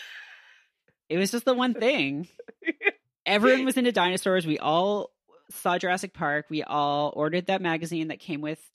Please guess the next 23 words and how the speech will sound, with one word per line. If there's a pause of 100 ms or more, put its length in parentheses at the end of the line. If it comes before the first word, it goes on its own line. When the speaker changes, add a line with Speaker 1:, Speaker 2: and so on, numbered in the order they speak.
(400)
Speaker 1:
three
D
glasses. (160)
Speaker 2:
Oh,
Speaker 1:
Um,
Speaker 2:
yeah. (180)
Speaker 1:
did
you
get
that? (680)
Speaker 2:
<laughs>
I
feel
like
I
had,
mm, (140)
I,
maybe
my
brother
had
it.